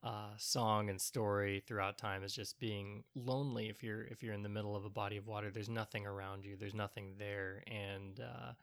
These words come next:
this is someone who is, who is isolated, who is below deck, who is also by themselves on this,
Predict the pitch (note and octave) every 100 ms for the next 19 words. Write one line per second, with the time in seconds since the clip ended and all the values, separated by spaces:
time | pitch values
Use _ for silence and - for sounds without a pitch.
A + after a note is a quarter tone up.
0 | - - - _ B2+ - A2+ G2+ - G#2
1 | G2+ G2+ G2+ G2 G2+ - A#2 G#2 G2+ G2+
2 | - - A#2 A#2+ A#2 A2+ A2 G#2+ G#2 -
3 | _ _ _ _ _ - A2 G2+ G2 _
4 | C#3 B2+ A#2+ A2 G#2+ G2+ - A#2 G#2 G2+
5 | B2+ _ A2+ G#2+ A#2 G#2 G2+ G#2+ - F#2+
6 | G2+ G2+ G2 F2+ - G2 G2 G#2 A2 -
7 | - A2 G2+ G2+ G2+ -